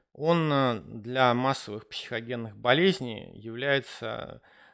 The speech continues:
наиболее важным и таким фундаментальным, потому что именно на почве этой тревожности разворачивается,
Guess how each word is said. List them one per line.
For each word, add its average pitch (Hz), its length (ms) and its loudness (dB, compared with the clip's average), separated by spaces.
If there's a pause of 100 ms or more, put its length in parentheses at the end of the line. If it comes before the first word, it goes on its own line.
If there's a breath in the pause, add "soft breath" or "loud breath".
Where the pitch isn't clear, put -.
наиболее 110 680 -2
важным 117 500 2
и 95 420 -10
таким - 320 -16
фундаментальным, 107 800 -6
потому 113 340 -6
что - 200 -10
именно 127 240 -2
на 123 220 2
почве 123 420 -6
этой 110 140 -10
тревожности 143 920 2 (360 soft breath)
разворачивается, 110 1300 0